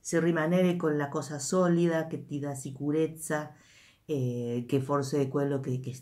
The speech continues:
in cui stai lavorando adesso, lanciarti in una nuova avventura. Sono due cose diverse. E dove tu sei chi metterà qui dentro il giunco, il,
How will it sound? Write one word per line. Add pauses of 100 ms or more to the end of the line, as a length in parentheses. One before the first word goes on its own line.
(120)
in
cui
stai
lavorando
adesso,
lanciarti
in
una
nuova
avventura. (1040)
Sono
due
cose
diverse. (1040)
E
dove
tu (440)
sei (140)
chi (140)
metterà
qui
dentro
il
giunco,
il,